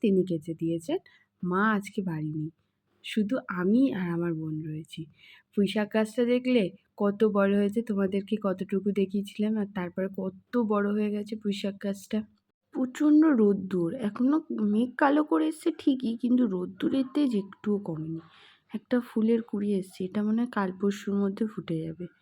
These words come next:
প্রথমেই তো বললাম আজকে মা নেই, শুধু আমি আর বোন রয়েছি।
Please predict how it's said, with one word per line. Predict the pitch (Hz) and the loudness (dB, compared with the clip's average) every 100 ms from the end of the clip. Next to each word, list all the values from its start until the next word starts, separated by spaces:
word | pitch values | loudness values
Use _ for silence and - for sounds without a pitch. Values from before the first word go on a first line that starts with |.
| _ _ _ - | _ _ _ -2
প্রথমেই | 254 247 247 262 262 | 0 2 2 2 0
তো | 269 | 0
বললাম | 254 254 233 240 | 2 2 2 0
আজকে | - 214 - 247 | -2 -6 -4 0
মা | 226 214 214 | 0 0 0
নেই, | 208 226 254 | 0 -2 -6
শুধু | - 214 220 | -8 -4 0
আমি | 202 202 214 | 0 0 0
আর | 220 | -2
বোন | 202 208 202 202 | -2 0 0 0
রয়েছি। | 196 190 185 - 202 | 0 -2 -4 -8 -8